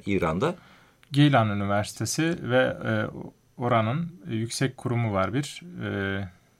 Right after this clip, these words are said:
Speaker 2: büyük, e, kültür faaliyetlerinin organize edildiği başkent Tahran'da bulunan, aynı zamanda, e, Hazar Denizi'nin kıyısında bulunan Geylan Üniversitesi ile de, e, onların da ev sahipliğini yaptığı bir,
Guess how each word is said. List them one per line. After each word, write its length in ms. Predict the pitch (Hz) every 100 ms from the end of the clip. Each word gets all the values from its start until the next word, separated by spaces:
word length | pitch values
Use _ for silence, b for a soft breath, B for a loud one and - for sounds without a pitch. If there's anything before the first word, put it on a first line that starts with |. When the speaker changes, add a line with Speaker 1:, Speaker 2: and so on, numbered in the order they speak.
| _ -
Speaker 2:
büyük, 400 | 110 104 - - 147
e, 160 | 107 98
kültür 340 | - 113 -
faaliyetlerinin 1000 | 117 110 104 104 95 98 98 117 160 - 143
organize 480 | 110 98 104 101 104
edildiği 420 | 92 95 135 175 170
başkent 580 | 107 - 107 98 - -
Tahran'da 500 | 104 92 98 92 95
bulunan, 300 | 101 - - b b b b -
aynı 140 | 120
zamanda, 440 | 117 117 113 120 117
e, 240 | - 107 107
Hazar 360 | 113 117 120 110
Denizi'nin 380 | 110 104 113
kıyısında 560 | 110 110 101 107 101 104
bulunan 340 | 104 113 165 -
Geylan 380 | 117 127 110 98 98
Üniversitesi 640 | 101 98 101 - 104 -
ile 160 | 98 98
de, 120 | 143 - b b b b b -
e, 340 | 117 104 104 104 - - 190 - - -
onların 440 | 113 113 110 107
da 60 | 110
ev 140 | 117
sahipliğini 580 | 113 110 104 - 104 107
yaptığı 400 | 101 95 147 151
bir, 280 | 127 -